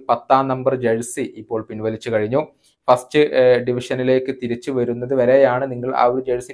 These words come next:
പിൻവലിച്ചത്. അതുപോലെ എൻ്റെ പതിനൊന്നാം നമ്പർ ജേഴ്സിയും പിൻവലിക്കൂ. ഞാൻ ക്ലബിലേക്ക് തിരിച്ചെത്തുന്നത് വരെ അത് പിടിച്ചു വെക്കൂ,' എന്നായിരുന്നു നെയ്മർ ജൂനിയർ, ഏ, സാന്റോസിന്റെ പ്രസിഡന്റിനോട്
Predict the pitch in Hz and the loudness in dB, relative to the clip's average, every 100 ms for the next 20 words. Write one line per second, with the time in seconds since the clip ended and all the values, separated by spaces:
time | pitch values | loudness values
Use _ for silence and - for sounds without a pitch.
0 | - 135 139 139 139 113 - _ _ - | -12 -4 -2 -2 -4 -4 -8 _ _ -8
1 | 117 147 165 156 160 - - 123 127 143 | -2 4 6 6 4 0 -8 -4 0 0
2 | 147 120 117 131 139 147 151 135 135 135 | 0 0 0 0 -2 0 0 -2 -2 0
3 | 123 123 - 139 139 131 135 139 139 131 | 0 -2 -6 -8 -6 -6 0 0 0 -4
4 | - _ _ _ _ - 120 147 139 127 | -4 _ _ _ _ -2 0 0 0 -2
5 | 127 139 139 139 - 123 123 131 135 131 | 2 0 0 -4 -4 -4 -2 -6 -6 -6
6 | 139 127 120 135 120 117 131 131 123 123 | 0 2 6 4 4 -2 -4 -4 -6 -6
7 | - 139 123 - 147 135 127 123 120 123 | -6 -4 -4 -6 -6 -6 -4 -2 -2 -4
8 | 127 117 113 131 131 120 120 139 147 - | -6 -6 -6 -6 -6 -6 -2 2 2 0
9 | _ _ _ - 120 120 120 120 120 123 | _ _ _ -4 -2 0 0 0 -2 -2
10 | 123 120 - 117 113 117 | -2 -2 -6 -8 -4 -2